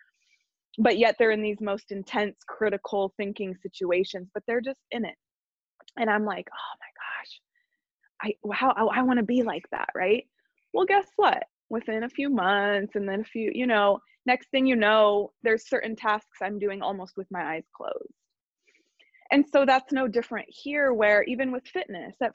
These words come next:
first, right? It, no matter what modality you're diving into, maybe even it's just nutrition changes. It's exciting, it's, like, new,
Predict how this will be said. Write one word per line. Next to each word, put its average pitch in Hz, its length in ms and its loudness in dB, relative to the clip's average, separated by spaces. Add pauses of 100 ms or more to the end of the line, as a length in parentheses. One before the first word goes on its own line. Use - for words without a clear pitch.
first, 294 440 -2
right? 226 280 2
It, 220 160 -2
no 226 140 -2
matter 247 320 2
what 226 320 0
modality 180 500 0
you're 185 180 -6
diving 185 340 -4
into, 220 320 -4
maybe 233 260 -4
even 226 260 -2
it's 214 160 -6
just 233 200 -8
nutrition 226 540 -8
changes. - 480 -12 (1300)
It's 214 160 2
exciting, 240 960 0
it's, 185 240 -2
like, 175 200 2
new, 233 800 0